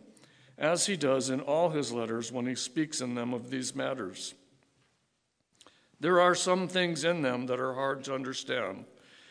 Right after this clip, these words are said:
which the ignorant and unstable twist to their own destruction, as they do the other scriptures. You, therefore, beloved, knowing this beforehand,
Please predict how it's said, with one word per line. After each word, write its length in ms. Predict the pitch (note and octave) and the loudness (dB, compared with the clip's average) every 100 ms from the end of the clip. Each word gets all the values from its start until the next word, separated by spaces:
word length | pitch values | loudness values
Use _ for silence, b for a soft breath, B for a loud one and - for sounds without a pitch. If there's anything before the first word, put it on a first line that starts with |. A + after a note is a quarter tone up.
| B B | B B
which 240 | D3+ - | -4 -2
the 140 | D#3 D3+ | 0 2
ignorant 480 | D#3+ D#3+ E3 E3 E3 | 2 2 2 2 2
and 160 | C#3 | 0
unstable 640 | C#3+ D3 C#3+ D#3+ C#3 B2 | 0 0 -2 0 0 0
twist 480 | C3 - D#3+ D3+ - | -6 -2 0 0 -2
to 100 | - | -4
their 240 | C#3 C#3 C3+ | -2 -2 0
own 200 | D3 C#3+ | -2 -2
destruction, 720 | C#3+ - D#3+ D#3 - A2+ G2 - B B B - | -6 -4 -2 -2 -6 -6 -10 -14 B B B -4
as 260 | C3+ C3+ | -2 0
they 140 | C3+ C3+ | 0 2
do 220 | C3+ C#3 | 4 4
the 160 | C#3 C3+ | 4 2
other 240 | E3 D3+ | 2 2
scriptures. 800 | A#2 - A#2+ - G#2 G2+ - - - _ - b b b b | -2 -4 -6 -6 -8 -8 -10 -12 -16 _ -20 b b b b
You, 380 | - B2 F3 G#3 | -16 -4 0 2
therefore, 560 | D3 C3 B2 - C3 B2 | 4 4 2 0 -2 -2
beloved, 640 | B2 A#2+ A#2+ A#2+ B2 C3 B B B B - | 0 0 0 -2 -6 -8 B B B B -4
knowing 400 | C3 D3 D#3+ D3+ | 0 2 2 2
this 160 | D3 | 0
beforehand, 920 | - C3+ - C#3+ C#3 C3 A#2 A#2 A#2 | -4 -10 -4 -2 0 -2 -2 -4 -6